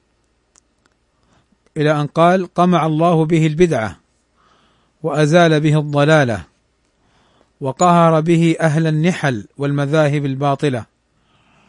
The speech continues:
فأصبح الإيمان في اليمن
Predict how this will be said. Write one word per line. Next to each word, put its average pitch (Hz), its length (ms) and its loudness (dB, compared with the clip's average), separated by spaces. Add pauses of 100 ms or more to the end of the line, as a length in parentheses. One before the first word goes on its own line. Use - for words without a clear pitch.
(380)
فأصبح 165 920 -2 (1300)
الإيمان 156 640 0
في 160 120 -6
اليمن 147 500 0